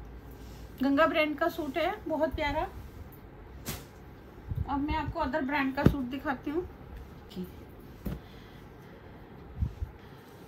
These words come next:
प्रीमियम कॉटन, प्रीमियम कॉटन,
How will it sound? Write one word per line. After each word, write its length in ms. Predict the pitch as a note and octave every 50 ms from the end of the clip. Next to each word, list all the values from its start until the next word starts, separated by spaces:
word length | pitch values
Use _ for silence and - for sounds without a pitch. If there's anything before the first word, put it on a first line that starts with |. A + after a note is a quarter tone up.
| - - - - - - - - - - - - - - - - - - - - - - - - - - - - - - - - - -
प्रीमियम 440 | C4 D4+ D#4 D#4+ E4+ F4+ F4+ F#4+
कॉटन, 400 | - D#4 D4+ D4 C#4 D#4 D4 C4+ A#3 F#3 - - - - - - - - - - - - - - - - - - - - - - - - - - - - - - - - - - - -
प्रीमियम 480 | - C#4+ D#4+ E4 F4 F#4+ F#4+ F#4 F#4+ G4
कॉटन, 440 | - D#4+ D4 C#4 B3+ C4 A#3+ A3+ G#3